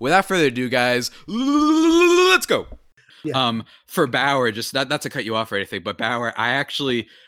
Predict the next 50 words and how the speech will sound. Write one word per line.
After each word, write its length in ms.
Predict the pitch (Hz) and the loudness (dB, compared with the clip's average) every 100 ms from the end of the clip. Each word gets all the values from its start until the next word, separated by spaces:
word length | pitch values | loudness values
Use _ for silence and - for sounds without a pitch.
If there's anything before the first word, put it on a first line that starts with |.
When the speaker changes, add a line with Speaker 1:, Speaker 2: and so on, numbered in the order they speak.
| - | -4
Speaker 1:
I 120 | 139 | 0
agree 280 | 156 131 139 | 0 0 0
with 160 | 147 | 0
you. 240 | 175 165 180 | 0 0 0
And 160 | 127 120 | -2 -2
I 100 | 117 | -4
think 260 | 135 127 | -6 -6
that, 300 | 117 110 107 | -6 -6 -6
um, 380 | 101 98 90 90 - _ _ - | -8 -8 -8 -14 -20 _ _ -6
like, 180 | 120 117 | -4 -2
my 120 | 110 | 0
mom 300 | 104 107 110 | 2 0 0
and 100 | 107 | -2
my 120 | 101 | -4
dad, 260 | 98 98 101 | -4 -6 -6
for 120 | 110 | -8
example, 400 | 101 104 104 92 | -8 -10 -10 -10
are 60 | |
still 200 | 101 - | -10 -10
huge 260 | 104 107 98 | -6 -6 -6
Yankee 260 | 95 98 98 | -6 -6 -8
fans. 340 | 101 92 95 | -6 -6 -4
I 100 | 165 | -4
still 180 | - 120 | -2 -4
care 160 | 113 | -2
about 220 | 95 95 - | -2 -4 -6
them 100 | 92 | -6
to 140 | 104 | -6
a 40 | 90 | -8
degree. 420 | 90 98 92 92 - - | -6 -6 -6 -8 -14 -10
Um, 260 | 120 110 104 | -2 -2 0
are 100 | 117 | -2
definitely 340 | 113 120 127 120 | -2 -2 0 0
like, 220 | 110 107 | 0 0
"Oh, 100 | 165 | -2
he's 180 | 127 151 | -2 -2
good, 320 | 117 156 190 | 0 0 0
cool." 340 | - - 110 90 | -2 -6 -6 -2
They 140 | 156 | 2
don't 160 | 175 143 | 2 2
know 140 | 131 | 0
about 240 | 120 110 - | 0 -2 -2
some 120 | 107 | -6
of 60 | |
the 100 | 98 | -4
other 160 | 101 104 | -6 -6
stuff 220 | 98 95 | -8 -12
about 220 | 92 90 | -12 -14
Trevor 180 | - 92 | -10 -12
Bauer. 320 | 87 87 87 | -10 -10 -12